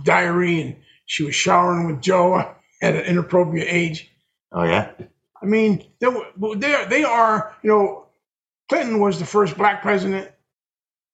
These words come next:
Speaker 1: they say. Then Obama was the real first. These are the first white trash. Biden's the first white trash. Right?
Speaker 2: The other day I was watching a, a speech Obama gave in Ireland. A good speech.
Speaker 1: Mm-hmm.
Speaker 2: Yeah.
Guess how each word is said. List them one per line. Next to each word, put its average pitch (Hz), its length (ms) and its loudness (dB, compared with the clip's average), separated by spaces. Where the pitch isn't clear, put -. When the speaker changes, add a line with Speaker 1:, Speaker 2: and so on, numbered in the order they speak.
Speaker 1:
they 170 100 -6
say. 160 280 -4
Then 180 200 0
Obama 170 600 0
was 135 100 -2
the 143 80 -8
real 151 200 -8
first. 220 280 -2
These 262 220 0
are 226 60 4
the 202 100 0
first 185 260 0
white 170 220 -2
trash. - 400 -6
Biden's 170 340 0
the 147 60 -8
first 147 240 -10
white 147 200 -8
trash. - 320 -14
Right? - 100 -6
Speaker 2:
The 135 60 4
other 139 160 4
day 135 220 4
I 123 40 6
was 110 120 4
watching 110 400 0
a, 92 420 -2
a 90 60 -8
speech - 340 -2
Obama 92 400 2
gave 87 260 2
in 82 100 0
Ireland. 85 520 -2
A - 40 -20
good - 200 -2
speech. - 400 -4
Speaker 1:
Mm-hmm. 143 280 -6
Speaker 2:
Yeah. 143 100 -18